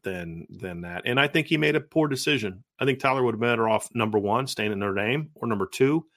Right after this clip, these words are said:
going out west to Stanford or somewhere like that. I think that would have been a much smarter decision for Tyler. He chose to follow Tommy Rees to Alabama, and, and, um,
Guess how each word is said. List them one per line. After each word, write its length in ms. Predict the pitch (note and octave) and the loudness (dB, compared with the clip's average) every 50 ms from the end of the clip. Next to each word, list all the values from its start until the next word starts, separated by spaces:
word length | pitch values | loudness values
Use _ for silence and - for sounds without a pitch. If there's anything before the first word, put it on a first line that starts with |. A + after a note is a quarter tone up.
| _ _ _ _ _ _ _ _ _ _ _ - | _ _ _ _ _ _ _ _ _ _ _ -6
going 240 | A2 A#2 A#2 A#2+ A#2 | -2 0 2 2 4
out 200 | A#2 A2+ G#2 G#2 | 4 2 2 2
west 280 | A2 A2+ A2 G2+ - - | 2 2 0 0 -2 -6
to 60 | G#2 | -10
Stanford 600 | - - - A#2 A2 G#2+ - - A2+ A2 A2 G#2 | -8 -2 0 0 0 0 0 0 2 2 2 2
or 80 | G2+ F#2+ | 0 -2
somewhere 320 | - - A2+ G2 G2+ G2+ | -2 -2 -4 -4 -2 -4
like 180 | F#2+ F2+ F2 - | -4 -4 -6 -6
that. 220 | G#2+ F#2+ F2 F2+ - | -6 -6 -6 -6 -6
I 100 | - G2+ | -8 -6
think 220 | F#2+ - A#2 G#2 - | -4 -4 -4 -2 -2
that 160 | A#2+ A2 A2 | -2 0 0
would 100 | A2+ A2 | 0 0
have 60 | G2 | 0
been 80 | G#2 G2+ | 0 -2
a 60 | G2 | -2
much 200 | G2 G2+ G2 - | -4 -4 -6 -6
smarter 340 | - A#2+ A2+ G#2+ G#2 G2 F#2+ | -6 -2 -2 -2 -2 -4 -6
decision 440 | G2 F#2+ - - G#2+ G2 F#2 F2+ | -6 -6 -6 -4 -6 -6 -6 -10
for 80 | - - | -14 -12
Tyler. 480 | - - G#2+ A#2 B2 C#3+ D3+ D3+ D3+ _ _ _ _ _ _ _ _ _ _ _ _ _ _ | -8 -4 -2 -2 0 0 -2 -4 -6 _ _ _ _ _ _ _ _ _ _ _ _ _ _
He 140 | _ - A#2+ | _ -10 -4
chose 260 | - - A#2+ A2 - | 0 2 2 2 2
to 80 | - G#2+ | -2 -2
follow 260 | - A#2 A2+ A2+ G#2+ | 0 0 0 0 0
Tommy 260 | - - A#2 A2+ G#2+ | -2 -2 -2 -2 0
Rees 200 | G2+ G#2 G#2 - - | -2 -2 -4 -2 -2
to 60 | A#2 | 0
Alabama, 500 | G#2+ G#2 G#2 F#2+ G#2+ G#2+ A2 B2+ C#3 C#3 | 0 0 0 -2 -2 -2 -2 0 0 0
and, 240 | A#2+ G#2 F#2+ G2+ - | 0 -2 -4 -8 -10
and, 240 | - A2+ A2+ G#2+ G#2 | -10 -8 -6 -6 -6
um, 320 | G2+ F#2+ F#2+ F#2+ F2 E2+ | -6 -6 -6 -8 -10 -12